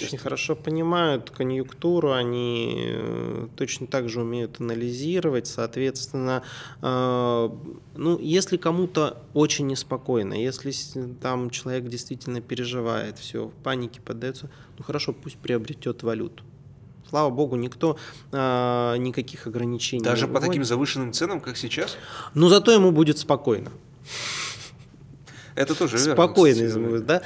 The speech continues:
Speaker 2: То, что потеряет потом, это другой вопрос, да, и
Speaker 1: А,
Speaker 2: потеряет.
Speaker 1: скорее всего, потеряет.
Speaker 2: А,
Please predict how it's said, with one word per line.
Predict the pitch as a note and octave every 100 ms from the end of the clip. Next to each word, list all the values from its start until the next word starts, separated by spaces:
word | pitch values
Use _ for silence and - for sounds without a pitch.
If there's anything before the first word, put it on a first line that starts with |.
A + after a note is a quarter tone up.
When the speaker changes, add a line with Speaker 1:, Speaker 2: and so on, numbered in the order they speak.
| - -
Speaker 2:
То, |
что | E3+ -
потеряет | F3 E3+ F#3 A3+ G#3+ -
потом, | C#3+ B2+ B2+ A#2+
это | D3 D#3
другой | C#3 C#3+ B2+ A2+
вопрос, | G#2 F#2+ G#2 G2 -
да, | B2+ B2
и | A#2
Speaker 1:
А, |
Speaker 2:
потеряет. | A2+ A#2 A#2+ B2
Speaker 1:
скорее | C#3+
всего, | C#3 D3+
потеряет. | - C3+ D3 A#2 G2 - - - - - -
Speaker 2:
А, | C#3 C3 B2 -